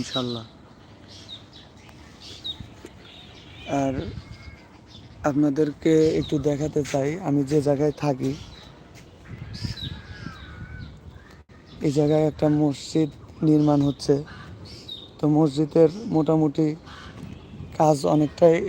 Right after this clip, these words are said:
এগিয়ে গেছে, উপরে কিছু কাজ বাকি আছে। দেখুন, এই যে এটা হচ্ছে গিয়ে মসজিদ ঘর নির্মাণ হচ্ছে, আল্লাহর ঘর, আল্লাহ চাইছেন বিদায় এখানে এই যে মসজিদ ঘর নির্মাণ হচ্ছে।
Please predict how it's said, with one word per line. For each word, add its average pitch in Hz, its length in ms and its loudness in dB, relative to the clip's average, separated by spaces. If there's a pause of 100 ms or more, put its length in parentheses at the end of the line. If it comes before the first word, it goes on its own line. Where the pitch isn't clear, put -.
এগিয়ে 151 320 2
গেছে, 147 300 4 (1400)
উপরে 151 300 4 (280)
কিছু - 220 -4 (120)
কাজ 175 140 8 (200)
বাকি 139 260 2 (120)
আছে। 135 240 -6 (1500)
দেখুন, 143 260 2 (120)
এই 131 140 2
যে 135 100 0 (180)
এটা 147 200 0
হচ্ছে - 240 -6
গিয়ে 147 200 2
মসজিদ 135 340 0 (100)
ঘর 135 120 0 (100)
নির্মাণ 131 340 0
হচ্ছে, - 200 -12 (100)
আল্লাহর 131 320 0 (100)
ঘর, 120 160 -6 (1400)
আল্লাহ 139 300 0
চাইছেন 147 340 2 (100)
বিদায় 147 360 2
এখানে 139 280 0 (920)
এই 139 80 0
যে 143 60 2 (120)
মসজিদ 139 340 0 (120)
ঘর 143 160 4 (180)
নির্মাণ 135 380 0
হচ্ছে। - 260 -6